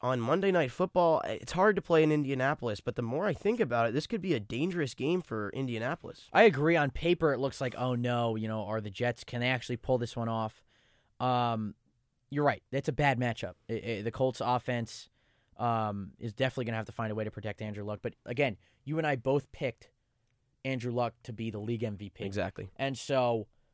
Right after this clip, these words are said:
Speaker 2: great quarterbacks find a way to win, no
Speaker 1: Mm-hmm.
Speaker 2: matter what. If their backs are up against the wall, against a great defensive front, at home especially. This is the home opener for the Colts. They're gonna be charged up Monday Night Football.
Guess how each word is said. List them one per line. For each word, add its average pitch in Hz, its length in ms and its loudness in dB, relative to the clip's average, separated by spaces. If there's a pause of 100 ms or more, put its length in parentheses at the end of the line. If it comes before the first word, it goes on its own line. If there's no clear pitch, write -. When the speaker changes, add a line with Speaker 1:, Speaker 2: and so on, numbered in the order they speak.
(360)
Speaker 2:
great 143 320 0
quarterbacks 160 800 0 (520)
find 143 260 -2
a 127 40 -2
way 127 100 2
to 123 80 2
win, 104 220 -4
no 101 80 -8
Speaker 1:
Mm-hmm. 131 100 2
Speaker 2:
matter 127 160 2
what. 104 180 -4
If - 100 -12
their 113 120 -2
backs 120 540 -2
are 117 80 2
up 113 120 -2
against 113 280 -6
the 110 60 -6
wall, 131 400 4
against 110 280 -6
a 104 40 -6
great 110 260 -4
defensive 110 400 -6
front, 139 340 0 (240)
at 175 180 10
home 151 240 6
especially. 110 580 0
This 127 100 -4
is 123 80 -6
the 120 80 2
home 143 220 2
opener 127 260 2
for 120 100 -6
the 117 60 -2
Colts. 113 340 -4 (240)
They're 131 120 -2
gonna 147 120 0
be 131 80 0
charged 120 360 0
up 110 120 2
Monday 117 280 -2
Night 113 180 -2
Football. 104 440 -4